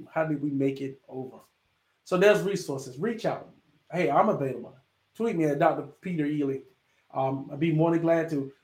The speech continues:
point you in direction and, and send you out to resources and things and others that may be able to help you. And in this point in time, hang in there. Hang in there. Um,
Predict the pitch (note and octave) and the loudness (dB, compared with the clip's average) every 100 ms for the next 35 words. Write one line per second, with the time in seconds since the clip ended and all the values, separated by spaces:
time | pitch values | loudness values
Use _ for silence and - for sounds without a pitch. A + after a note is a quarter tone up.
0 | _ F3+ F3+ E3+ D3+ C#3 D#3 E3 D#3+ C3+ | _ 0 2 2 2 2 2 2 -2 -4
1 | C3+ C#3 C3+ E3 E3 E3 D3+ C3 D#3 F#3 | -4 -6 -6 -2 2 2 2 -2 -4 -4
2 | E3+ D#3+ D3+ C#3 C3+ E3 F3 D#3 C#3 C3+ | -4 -6 -6 -6 -2 0 0 0 -4 -6
3 | _ _ E3 F#3 E3+ D#3+ D#3 F3 E3+ E3+ | _ _ 6 6 4 4 4 4 4 4
4 | C#3+ C#3 E3+ F3+ G3+ A3 _ _ _ _ | 2 0 0 -2 -8 -14 _ _ _ _
5 | _ _ _ _ _ - - F3+ F3 G3 | _ _ _ _ _ -14 -2 0 4 4
6 | G#3 G#3 D#3+ - G#3+ F#3 F#3 F#3+ F3+ F3+ | 4 -2 -8 2 4 6 4 2 0 -2
7 | - _ _ _ _ _ _ _ _ _ | -10 _ _ _ _ _ _ _ _ _
8 | _ _ _ _ F3+ F3+ E3+ D#3+ B2+ - | _ _ _ _ 2 4 4 2 0 -6
9 | - _ _ _ _ D#3 D#3 C#3+ C3+ B2+ | -20 _ _ _ _ 0 2 0 -2 -6
10 | B2+ _ _ _ C#3 C3+ C3+ B2 B2+ | -12 _ _ _ -4 0 2 0 -6